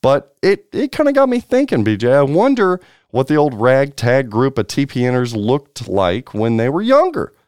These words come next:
So, in lieu of this trending hunk pic of Joel, T P N has a contest announcement here on the Pinball Show. Woo! Whenever people hear contest, they're like, "You mean,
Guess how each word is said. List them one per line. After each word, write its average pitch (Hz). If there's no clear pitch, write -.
So, 214
in 190
lieu 151
of 107
this 120
trending 156
hunk 170
pic -
of 113
Joel, 78
T 226
P 180
N 104
has 127
a 117
contest 135
announcement 98
here 123
on 104
the 85
Pinball 64
Show. 120
Woo! 370
Whenever 139
people 196
hear 117
contest, 123
they're 107
like, 104
"You 117
mean, 143